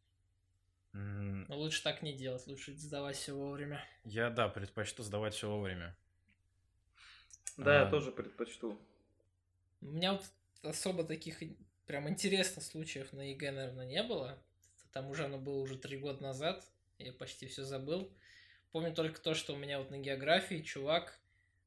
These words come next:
Speaker 2: выходил, наверное, за час раз пять в туалет.
Speaker 1: Ему ничего не сделали, да?
Speaker 2: М, ну, типа, первые два раза нормально,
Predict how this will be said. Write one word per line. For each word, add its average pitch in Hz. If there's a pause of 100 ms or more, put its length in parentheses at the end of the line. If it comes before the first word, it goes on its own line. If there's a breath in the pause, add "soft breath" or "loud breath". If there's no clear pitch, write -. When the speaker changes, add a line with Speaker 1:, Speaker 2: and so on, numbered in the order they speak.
Speaker 2:
выходил, 143
наверное, 143 (540)
за 151
час 165
раз 135
пять 120
в -
туалет. - (360)
Speaker 1:
Ему 110
ничего 113
не 139
сделали, 117
да? 98
Speaker 2:
М, -
ну, 160
типа, 143
первые 175
два 156
раза 160
нормально, 156